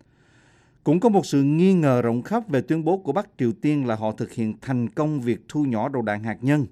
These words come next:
để có thể gắn vào phi đạn đạn đạo liên lục địa, và họ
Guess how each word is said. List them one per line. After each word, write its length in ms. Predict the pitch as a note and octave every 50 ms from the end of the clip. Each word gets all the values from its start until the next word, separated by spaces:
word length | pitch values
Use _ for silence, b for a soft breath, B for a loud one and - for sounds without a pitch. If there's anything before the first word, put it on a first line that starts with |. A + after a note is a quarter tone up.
| b b b b b b b b b
để 160 | - G#2+ A#2
có 120 | A#2 - -
thể 180 | - - A2+
gắn 320 | A2 - A#2 B2+ E3+ G#3 F#3
vào 200 | C#3+ A2+ G#2+ G2
phi 240 | - - B2 B2+ B2
đạn 280 | A2 G#2+ G2+ G2+ G2+
đạn 200 | G2+ G2+ G2+ G2+
đạo 200 | G2+ F#2+ F#2+ G2+
liên 240 | G#2+ A#2 C#3 C#3 C3
lục 140 | B2+ G#2+ F#2+
địa, 280 | G#2 A2 G#2+ A2 A2+ - - _ b b b b b b b b b b
và 140 | A2+ A#2+ A#2+
họ 280 | G#2 A2 A2 A2 A2